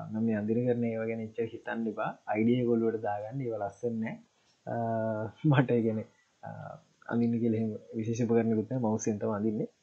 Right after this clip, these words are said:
එතකොට මේ ඒ ගැන වැඩි හිතන්න එපා. එතකොට මම හිතනවා ඔයගොල්ලෝ දැනටමත් ඇරේස් ගැන දන්නවා ඇති කියලා.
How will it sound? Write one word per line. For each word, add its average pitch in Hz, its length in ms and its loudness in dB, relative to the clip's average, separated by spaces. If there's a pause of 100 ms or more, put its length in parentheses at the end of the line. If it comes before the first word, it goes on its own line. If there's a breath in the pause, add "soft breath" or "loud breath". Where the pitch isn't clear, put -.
(380)
එතකොට 120 420 2
මේ 113 340 -2 (500)
ඒ 113 120 -2
ගැන 113 120 2
වැඩි 120 160 10
හිතන්න 139 260 6
එපා. - 200 -4 (460 soft breath)
එතකොට 165 340 6 (640)
මම 143 100 6
හිතනවා 151 240 6
ඔයගොල්ලෝ 165 280 6
දැනටමත් 151 520 2
ඇරේස් 143 320 6
ගැන 196 200 4
දන්නවා 143 280 8
ඇති 107 140 2
කියලා. - 260 -6